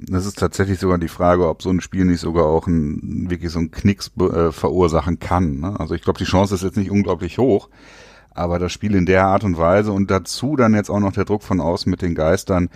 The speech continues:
ähm, das ist, hat schon das Potenzial, ihm auch wirklich, ähm, nachhaltig eine, eine, eine, eine Formkrise quasi zu produzieren, ne? Also, dass er dann halt einfach, ähm, mental nicht mehr so ganz da sein kann.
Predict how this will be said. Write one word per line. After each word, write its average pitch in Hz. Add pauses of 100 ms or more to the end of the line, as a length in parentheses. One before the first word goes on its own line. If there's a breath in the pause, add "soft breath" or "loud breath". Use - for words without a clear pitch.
(460 loud breath)
ähm, 82
das 98
ist, 107
hat 107
schon 185
das 117
Potenzial, 98
ihm 98
auch 92
wirklich, 98
ähm, 87
nachhaltig 98
eine, 95
eine, 92
eine, 87 (200)
eine 78
Formkrise 95
quasi 73
zu 76
produzieren, 82
ne? 131
Also, 85
dass -
er 80
dann 78
halt 78
einfach, 78
ähm, 76
mental 90
nicht 98
mehr 90
so 85
ganz 87
da 92
sein 92
kann. 95